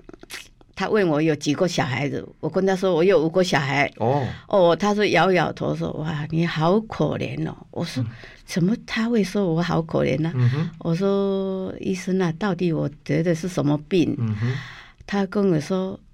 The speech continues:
Speaker 1: ：“你要跟你家里的人隔离。”
Speaker 2: 这么严重啊？
Speaker 1: 你要去，哎，对。那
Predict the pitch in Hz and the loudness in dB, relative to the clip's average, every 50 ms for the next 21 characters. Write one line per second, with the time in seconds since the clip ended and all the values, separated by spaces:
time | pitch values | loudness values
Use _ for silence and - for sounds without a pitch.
0 | - - _ 165 156 156 151 147 - - 220 214 202 180 165 160 - - - - | -20 -10 _ 0 2 2 2 2 2 2 2 4 4 4 2 2 0 -4 -8 -4
1 | - 185 185 190 180 156 143 - - - 175 175 180 151 147 143 - 143 139 143 | 0 0 2 4 4 2 2 0 0 0 2 2 2 2 0 0 0 0 0 0
2 | 143 151 156 - - 120 117 120 127 110 107 131 143 - - _ _ - - - | -2 -4 -4 -4 -6 -6 -4 -6 -6 -8 -10 -12 -14 -18 -20 _ _ -20 -20 -20
3 | _ _ _ - 254 214 180 190 208 214 196 180 - 175 117 - 190 175 165 151 | _ _ _ -12 -4 0 2 2 4 2 2 0 0 2 2 4 4 4 4 2
4 | 147 - 208 202 190 180 165 147 135 - - 170 - _ - 226 269 262 226 | 0 0 2 4 6 6 6 4 2 -4 -8 -12 -16 _ -6 -2 0 0 0